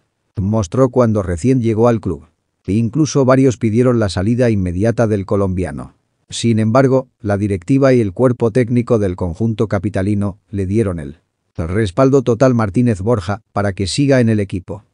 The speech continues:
El delantero no dejó pasar esta oportunidad y mejoró su rendimiento considerablemente, a tal punto de coronarse como el máximo goleador del campeonato ecuatoriano de fútbol en dos mil veinte. De esta manera, recuperó la confianza y el cariño de los hinchas.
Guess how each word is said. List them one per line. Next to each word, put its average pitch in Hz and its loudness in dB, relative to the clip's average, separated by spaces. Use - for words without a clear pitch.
El 107 0
delantero 120 4
no 135 4
dejó 135 0
pasar 120 0
esta 110 0
oportunidad 101 -2
y 113 -4
mejoró 110 0
su 123 -2
rendimiento 107 0
considerablemente, 98 -2
a 104 -8
tal 107 0
punto 139 2
de 131 2
coronarse 117 0
como 104 0
el 95 0
máximo 117 0
goleador 101 0
del 104 0
campeonato 98 0
ecuatoriano 101 -2
de 92 -2
fútbol 104 -4
en 67 -12
dos 107 0
mil 135 4
veinte. 101 0
De 101 -2
esta 113 0
manera, 101 -2
recuperó 104 -2
la 123 0
confianza 110 -2
y 101 0
el 87 -6
cariño 107 -2
de 98 -2
los 90 -4
hinchas. 80 -10